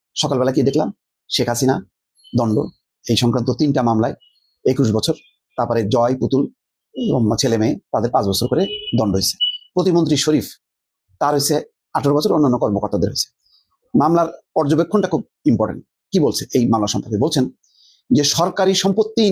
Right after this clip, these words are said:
নিজের নামে নিয়ে রাষ্ট্রের সঙ্গে বিশ্বাসঘাতকতা করেছেন শেখ হাসিনা। তার মানে শপথ দিয়েছিল তিনি যে রাষ্ট্রের আইন কানুন সম্পত্তি সবকিছু তিনি রক্ষা করবেন, কিন্তু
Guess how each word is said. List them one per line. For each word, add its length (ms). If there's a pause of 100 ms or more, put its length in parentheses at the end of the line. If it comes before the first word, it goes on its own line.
নিজের 240 (200)
নামে 260
নিয়ে 120 (100)
রাষ্ট্রের 300
সঙ্গে 160 (100)
বিশ্বাসঘাতকতা 720
করেছেন 240 (240)
শেখ 160
হাসিনা। 220 (560)
তার 120
মানে 180
শপথ 240 (260)
দিয়েছিল 200 (100)
তিনি 160 (120)
যে 60 (200)
রাষ্ট্রের 260 (120)
আইন 300
কানুন 220 (120)
সম্পত্তি 380 (140)
সবকিছু 300 (300)
তিনি 220
রক্ষা 240
করবেন, 200 (400)
কিন্তু 180